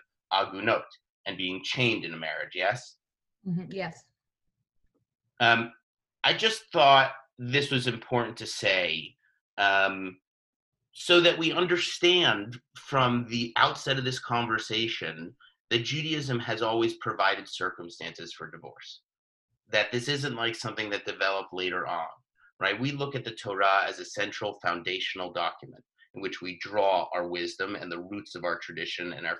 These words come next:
Speaker 1: faith and our spiritual direction. And it includes this idea, and that's important, I think, for people to know, that it's as natural to life as it is to the Jewish tradition.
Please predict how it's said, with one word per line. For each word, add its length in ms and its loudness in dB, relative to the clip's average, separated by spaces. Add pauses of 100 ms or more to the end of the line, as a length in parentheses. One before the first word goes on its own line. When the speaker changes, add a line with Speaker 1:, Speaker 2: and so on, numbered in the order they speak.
Speaker 1:
faith 220 -2
and 100 -6
our 140 -2
spiritual 500 -8
direction. 480 -4 (1300)
And 400 0 (140)
it 140 2
includes 640 -2
this 220 -4
idea, 420 -2
and 80 -8
that's 200 -4
important, 420 -8
I 40 -4
think, 280 -12
for 80 -12
people 400 -16
to 80 -18
know, 180 -8 (400)
that 140 -4
it's 160 -10
as 160 -10
natural 640 0
to 180 -10
life 340 2
as 200 -8
it 100 -8
is 200 -6
to 120 -12
the 120 -10
Jewish 360 -8
tradition. 480 -10